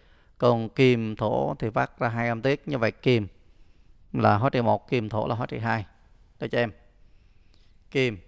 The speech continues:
kim thổ. Rồi tiếp tục. Nhóm ba. Chúng ta thì không có tên.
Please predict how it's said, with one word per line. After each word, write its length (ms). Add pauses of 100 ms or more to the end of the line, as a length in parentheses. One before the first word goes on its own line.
kim 220
thổ. 340 (260)
Rồi 120
tiếp 140
tục. 340 (1300)
Nhóm 320
ba. 340 (760)
Chúng 160
ta 120
thì 60
không 140
có 80
tên. 240